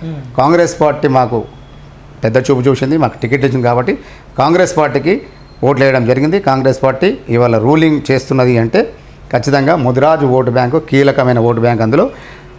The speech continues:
Speaker 2: ఒక ఇరవై, ఇరవై రెండు సీట్ల వరకు గుర్తుపెట్టుకోండి. ఒక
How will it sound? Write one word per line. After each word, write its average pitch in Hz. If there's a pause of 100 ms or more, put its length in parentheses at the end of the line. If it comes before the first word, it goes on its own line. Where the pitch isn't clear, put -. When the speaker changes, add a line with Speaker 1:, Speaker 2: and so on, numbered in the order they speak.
(160)
Speaker 2:
ఒక 131
ఇరవై, 147
ఇరవై 147
రెండు 139
సీట్ల 156
వరకు 131
గుర్తుపెట్టుకోండి. 120 (920)
ఒక 123